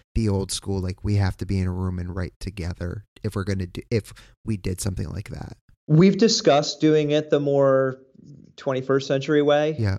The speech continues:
Speaker 2: Um, we haven't actually done anything about it at
Speaker 1: Yeah.
Speaker 2: this point, but we've discussed, like, if it's going to work, it's gonna work that way. 'Cause, uh, right now,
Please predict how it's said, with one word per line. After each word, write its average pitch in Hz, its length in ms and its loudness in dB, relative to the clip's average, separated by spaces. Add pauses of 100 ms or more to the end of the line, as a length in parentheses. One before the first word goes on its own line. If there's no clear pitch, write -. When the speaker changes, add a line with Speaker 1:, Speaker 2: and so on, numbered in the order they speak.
Speaker 2:
Um, 113 560 -8 (1120)
we 147 100 4
haven't 143 220 4
actually 135 320 -2
done 117 240 -2
anything 135 340 -2
about 151 300 0
it 165 100 0
at - 80 -14
Speaker 1:
Yeah. 170 200 8
Speaker 2:
this 92 120 2
point, - 80 -18 (300)
but 147 100 4
we've 135 160 6
discussed, 135 520 0
like, 120 200 2
if 123 140 0
it's 143 100 -4
going 127 240 -2
to 113 60 -2
work, 104 260 -2
it's 113 120 -6
gonna 101 180 -4
work 92 200 -2
that - 200 -2
way. - 220 -2
'Cause, - 360 -4
uh, 107 80 -2
right 151 240 2
now, 120 380 0